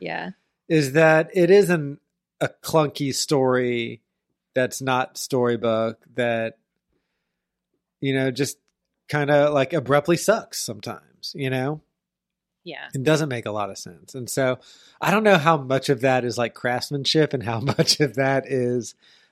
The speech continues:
Speaker 2: like, just, like, a pure idea that works as is, you know?
Speaker 1: Mm-hmm.
Speaker 2: Um,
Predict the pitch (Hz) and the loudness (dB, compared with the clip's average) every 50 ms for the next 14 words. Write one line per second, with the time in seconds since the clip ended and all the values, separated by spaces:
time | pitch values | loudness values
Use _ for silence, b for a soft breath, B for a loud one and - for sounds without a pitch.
0 | b b 135 127 120 120 117 101 - _ _ _ _ - - 117 127 123 - - | b b -2 0 0 0 -2 -4 -10 _ _ _ _ -14 -6 -4 -2 -2 -2 -4
1 | - _ _ _ _ _ _ _ _ _ _ _ _ _ _ - 127 120 113 110 | -12 _ _ _ _ _ _ _ _ _ _ _ _ _ _ -6 -4 -4 -4 -4
2 | 92 - 120 110 - _ _ _ 113 104 _ _ _ _ _ _ _ _ _ _ | -4 -6 -8 -8 -8 _ _ _ -20 -20 _ _ _ _ _ _ _ _ _ _
3 | _ _ - - - 139 123 120 113 110 107 117 120 117 107 101 101 98 98 98 | _ _ -8 -2 0 2 2 2 0 0 -2 -2 -2 -2 -2 -2 -4 -4 -6 -8
4 | - _ _ _ _ _ _ _ _ _ _ _ - 107 113 113 107 107 107 107 | -12 _ _ _ _ _ _ _ _ _ _ _ -12 -8 -6 -4 -4 -4 -4 -6
5 | - _ _ _ _ _ _ - 120 107 110 113 110 107 - - - - - 117 | -10 _ _ _ _ _ _ -10 -8 -4 -4 -2 -2 -4 -6 -8 -10 -8 -6 -6
6 | 110 107 92 104 107 101 92 82 80 92 - - 113 113 107 110 110 110 113 117 | -4 -4 -4 -6 -6 -8 -8 -10 -14 -16 -14 -12 -10 -8 -8 -6 -6 -6 -8 -10
7 | 120 _ _ _ _ _ _ _ _ _ - 165 156 165 156 165 156 156 160 156 | -14 _ _ _ _ _ _ _ _ _ -10 -6 -6 -4 -4 -6 -6 -6 -8 -12
8 | _ _ _ - 131 123 117 117 110 110 107 107 107 | _ _ _ -6 -4 -4 -4 -4 -6 -8 -10 -14 -20